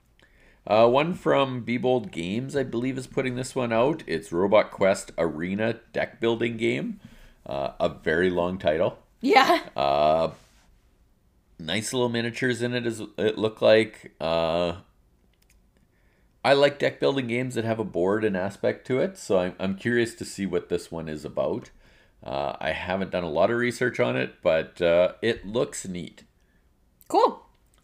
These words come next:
Speaker 1: And that, Shaylin, is my news for the week.
Speaker 2: Excellent. That is quick news.
Speaker 1: It, it was very quick.
Speaker 2: Yeah,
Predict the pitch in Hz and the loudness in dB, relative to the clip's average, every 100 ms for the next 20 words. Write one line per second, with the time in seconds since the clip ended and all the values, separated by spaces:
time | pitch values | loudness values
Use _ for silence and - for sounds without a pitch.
0 | _ _ - 104 110 101 127 156 170 - | _ _ -4 0 0 2 6 8 6 2
1 | - 135 135 131 131 131 160 196 196 - | -4 -2 0 0 0 -2 -4 -6 -8 -18
2 | _ - 101 104 113 113 - 87 92 90 | _ -2 0 2 0 -4 -12 -6 -4 -2
3 | 87 95 98 - 92 80 80 95 - _ | -2 -4 -4 -4 -4 -4 -4 -8 -14 _
4 | - 226 285 - 247 196 214 269 - 202 | -2 0 2 0 0 2 0 0 -4 -8
5 | - 175 170 - - _ _ _ - 92 | -6 -6 -4 -8 -18 _ _ _ -4 -4
6 | - 95 85 90 67 69 57 - - - | 0 0 0 -2 -4 -6 -6 -12 -18 2
7 | 220 190 | 6 6